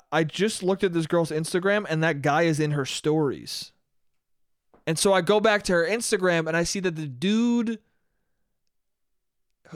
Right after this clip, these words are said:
the dude who looks to be her boyfriend, who's in all of her photos on Instagram, uh, is now, is, is, is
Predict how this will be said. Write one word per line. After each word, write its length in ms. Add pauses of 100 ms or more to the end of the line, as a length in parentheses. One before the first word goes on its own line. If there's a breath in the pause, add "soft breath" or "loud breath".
(100)
the 200
dude 320
who 420 (240)
looks 460
to 100
be 140
her 140
boyfriend, 520
who's 180
in 180
all 260
of 80
her 260
photos 380
on 80
Instagram, 640 (640 soft breath)
uh, 340
is 240
now, 640 (520)
is, 180 (160)
is, 280 (240)
is 420